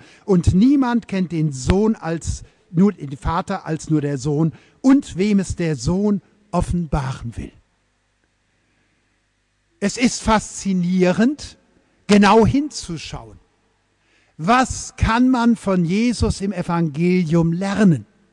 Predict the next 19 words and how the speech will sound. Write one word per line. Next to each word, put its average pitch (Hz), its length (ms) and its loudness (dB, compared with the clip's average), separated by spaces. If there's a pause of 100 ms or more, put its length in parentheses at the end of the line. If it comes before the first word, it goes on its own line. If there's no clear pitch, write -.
(120)
Nun, 196 280 6 (640)
einerseits 208 1000 0
gilt, 208 540 0 (600)
dass 185 240 -4
für 170 180 -2 (100)
alle 247 320 4
Schriften - 520 0
des 185 240 0
Neuen 180 380 0
Testamentes 165 960 -6 (360)
Jesus 190 580 -4
als 180 400 -8 (280)
einmalig 175 1080 -2 (160)
beschrieben 165 580 -6
wird. 123 260 -16 (460)
Er 175 160 -10
ist - 180 -12
der 180 160 -6 (140)
einzigartige, 170 1300 -6